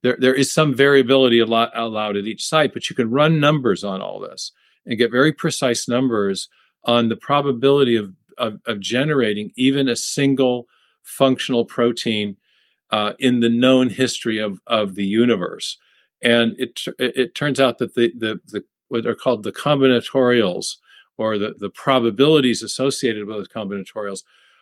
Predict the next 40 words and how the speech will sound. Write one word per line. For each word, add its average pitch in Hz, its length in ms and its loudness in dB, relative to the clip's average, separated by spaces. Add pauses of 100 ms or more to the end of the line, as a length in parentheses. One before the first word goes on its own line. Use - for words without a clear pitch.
(160)
are, 117 220 2
the 107 160 -8
probabilities 131 580 0
are 107 120 -8
so 165 340 2
small 127 580 -4 (500)
that, 120 220 0 (520)
that 113 360 -4 (160)
they 120 260 0
are 117 140 -2
small 143 500 -2
even 165 320 4
in 143 160 2
relation 127 540 0 (320)
to 117 400 0 (360)
the 117 100 -2
number 135 580 2
of, 120 400 0 (800)
the, 113 260 -2
the, 113 280 -8
the 107 160 -6
total 175 420 2
number 143 300 2
of 127 180 -8
possible 139 580 0
events 123 360 0
that - 120 -6
might 127 240 2
have 120 80 -4
occurred 123 480 0
from 117 200 -4
the 107 80 -2
Big 107 300 0
Bang 113 280 2
till 107 220 -6
now. 104 300 -2
The, 98 220 -8
in 113 100 -4
other 120 140 2
words, 110 160 2